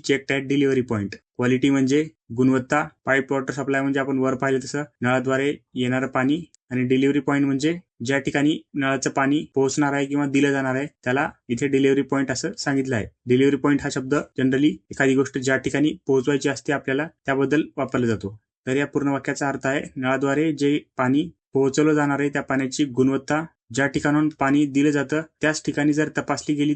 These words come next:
तर बऱ्याच गोष्टी सुधारू शकतात किंवा बऱ्याच गोष्टीमध्ये आणखी चांगले बदल होऊ शकतात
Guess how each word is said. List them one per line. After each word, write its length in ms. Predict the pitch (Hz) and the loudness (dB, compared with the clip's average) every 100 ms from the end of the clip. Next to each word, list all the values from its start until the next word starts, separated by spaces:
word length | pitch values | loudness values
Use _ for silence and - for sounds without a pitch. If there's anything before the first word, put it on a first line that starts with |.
| 160 | -2
तर 120 | 160 - | -4 -2
बऱ्याच 280 | 127 151 143 | 0 0 0
गोष्टी 400 | 139 127 151 156 _ _ | -4 2 0 0 _ _
सुधारू 340 | - 131 139 143 | -10 -2 0 0
शकतात 320 | 147 127 147 - - | -4 -2 -4 -4 -2
किंवा 260 | 135 147 156 | 0 2 0
बऱ्याच 280 | 135 143 139 | 0 0 0
गोष्टीमध्ये 540 | 135 151 143 143 156 - - | -2 0 0 0 -2 -4 -6
आणखी 400 | 127 135 156 160 - _ | -2 0 2 0 -2 _
चांगले 280 | - 131 147 | -4 2 2
बदल 220 | 143 147 | 2 2
होऊ 80 | 147 | 2
शकतात 300 | 139 131 151 | 0 -4 -6